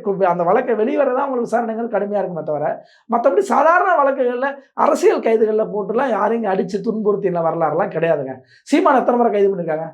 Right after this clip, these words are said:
சீமான் கட்ஸ் இருக்குல்ல, சீமான் மாவட்ட செயலர் எத்தனை பேர் கைது பண்ணிருக்காங்க? என்ன, உங்களை கைது பண்ணது ஒரு மாவட்டத்தை கைது பண்ணுங்க, உங்க ஒவ்வொரு மாவட்டத்துல கூட்டு கான்ஃபரன்ஸ் கால்ல பேசுறீங்க, அஹ், ஏன்னா எங்கேயோ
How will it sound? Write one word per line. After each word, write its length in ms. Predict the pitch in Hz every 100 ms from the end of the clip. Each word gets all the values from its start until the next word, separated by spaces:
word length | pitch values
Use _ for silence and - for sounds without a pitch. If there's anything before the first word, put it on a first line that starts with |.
| - _
சீமான் 260 | 269 294 214
கட்ஸ் 180 | 208 214
இருக்குல்ல, 260 | 247 165 175 175 _ _ _
சீமான் 300 | 262 285 233 220
மாவட்ட 220 | 311 240
செயலர் 160 | 233 202
எத்தனை 160 | 214 220
பேர் 140 | 190
கைது 160 | 196 185
பண்ணிருக்காங்க? 380 | 165 151 151 151 _ _ _ _ 226
என்ன, 140 | 175 143 - -
உங்களை 180 | 185 226 220
கைது 160 | 285 294
பண்ணது 220 | 262 208
ஒரு 100 | 254 254
மாவட்டத்தை 280 | 302 277 254
கைது 120 | 254
பண்ணுங்க, 200 | 254 269 254
உங்க 100 | 240 226
ஒவ்வொரு 220 | 254 247
மாவட்டத்துல 300 | 247 240 247
கூட்டு 220 | 226 233 226
கான்ஃபரன்ஸ் 320 | 269 240 214
கால்ல 160 | 202 202
பேசுறீங்க, 340 | 220 208 180 143 - _ _ 233
அஹ், 320 | 202 190 185 190 220
ஏன்னா 160 | 233 247
எங்கேயோ 200 | 233 240